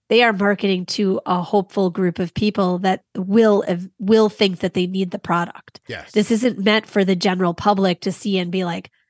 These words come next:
Speaker 1: "Well, gosh, I should probably <laughs> use one of those Dexcom things," right?
Speaker 2: I'll
Speaker 1: I mean, they probably walked away and went and got more chips and salsa.
Speaker 2: I will make your point for you. I'm using Wegovy for weight loss right now.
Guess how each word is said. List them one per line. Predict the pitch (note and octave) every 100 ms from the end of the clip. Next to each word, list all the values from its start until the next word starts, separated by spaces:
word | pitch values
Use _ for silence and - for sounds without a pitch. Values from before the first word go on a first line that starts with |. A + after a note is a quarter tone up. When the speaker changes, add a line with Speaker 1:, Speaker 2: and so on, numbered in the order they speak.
| _ _ _ -
Speaker 1:
"Well, | G#3+
gosh, | G#3+ F#4 A4 D#4+ - - - - - -
I | D4
should | F4 D4+ A3+
probably | C4+ B3+ B3 B3+ - - -
<laughs> | -
use | A#4 - G4 -
one | E4 -
of | C#4+ -
those | E4 - - -
Dexcom | D4+ E4+ - - G#3 G3 F#3
things," | G#3 F3+ F#3 - -
right? | A#3 A3 C#4 - -
Speaker 2:
I'll | B3
Speaker 1:
I | C4
mean, | C4
they | D#4
probably | D#4 C#4+ C4 C4 B3+
walked | A#3 G#3+ G#3+ A#3 A3 B3+
away | A#3 A3+ B3
and | G#3+
went | A3 G#3+
and | G#3
got | G#3 G#3+
more | G3+ G3+
chips | - F#4 - -
and | F#3 F3+ G3 -
salsa. | - G#3+ A3+ G3 G#3 - - _ _ A#2+
Speaker 2:
I |
will | A#2+ A#2
make | A2+ G#2+
your | A#2+
point | G2+ G2 F#2
for | - D#2+
you. | C#2 C2 - - _ _ - - _ -
I'm | A2+ B2
using | B2 A#2 A#2
Wegovy | G#2 F#2 F#2 F#2 G2+
for | F#2
weight | E2+ E2
loss | C2 C2+ -
right | - -
now. | A1 -